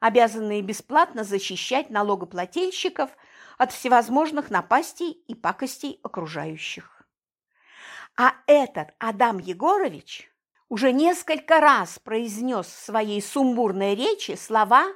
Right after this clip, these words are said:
«недостаточно честный коллега» и «сбившийся с пути сотрудник». Значит, э, какие-то у него там имеются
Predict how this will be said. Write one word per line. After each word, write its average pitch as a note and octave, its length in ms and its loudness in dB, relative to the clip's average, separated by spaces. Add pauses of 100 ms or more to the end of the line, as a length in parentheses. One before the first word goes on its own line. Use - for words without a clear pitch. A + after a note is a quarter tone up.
(400)
«недостаточно A3+ 1040 -2
честный G#3 480 -8
коллега» F#3 680 -8 (1120)
и C4 320 0 (160)
«сбившийся G3+ 800 -2
с - 100 -12
пути C4 380 -8
сотрудник». A#3 920 -6 (1080)
Значит, G#3 580 -4
э, B3 280 -8
какие-то A3 520 -8
у D4+ 60 0
него A3 240 0
там B3 280 -2
имеются A#3 600 -4